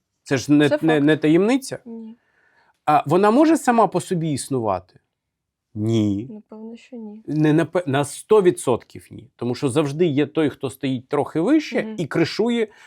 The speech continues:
Speaker 1: того, хто стоїть
Speaker 2: Мгм.
Speaker 1: нижче. Над цим, хто трохи вище, є ще хтось, є ще хтось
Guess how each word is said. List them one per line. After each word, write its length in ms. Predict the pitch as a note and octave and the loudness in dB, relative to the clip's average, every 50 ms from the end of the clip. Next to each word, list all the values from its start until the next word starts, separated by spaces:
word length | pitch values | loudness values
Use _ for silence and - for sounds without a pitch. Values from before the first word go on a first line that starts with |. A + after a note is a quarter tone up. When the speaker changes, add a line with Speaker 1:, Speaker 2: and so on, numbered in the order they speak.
| - _ _ | -20 _ _
Speaker 1:
того, 280 | - E3 E3 D3+ F3+ F3 | 2 2 4 4 4 2
хто 220 | - - - D3 | 2 0 -4 -4
стоїть 340 | A#2+ - - C#3 C3 C#3+ D3 | -4 -2 -4 -2 -2 -2 -4
Speaker 2:
Мгм. 100 | G#3+ A#2 | -4 -4
Speaker 1:
нижче. 280 | A2 G#2 G2 - - A2+ | -6 -6 -6 -8 -8 -4
Над 220 | A2+ B2+ B2+ - - | -4 -4 -4 -4 -8
цим, 320 | - - F3 F3 D#3+ C#3+ - | -2 2 2 2 2 2 -4
хто 200 | - - - D3+ | -8 -4 -4 -4
трохи 320 | C3+ - D#3+ D3 - E3+ F#3+ | -2 -2 -6 -4 -2 -2 -2
вище, 280 | B3+ A#3+ - - C#3+ B2+ | -2 -2 -4 -6 -8 -4
є 160 | B2 C#3+ C#3 | -2 -4 -4
ще 360 | - - - - - F3+ E3+ | -4 -8 -12 -2 0 0 0
хтось, 400 | - - - A2+ G#2+ - _ - | 0 -4 -12 -12 -12 -12 _ -14
є 160 | A#2 C3 B2+ | -12 -12 -12
ще 260 | - - - - C4 | -10 -6 -2 -2 -2
хтось 280 | C4 - - A3 - | -2 -2 -6 -6 -6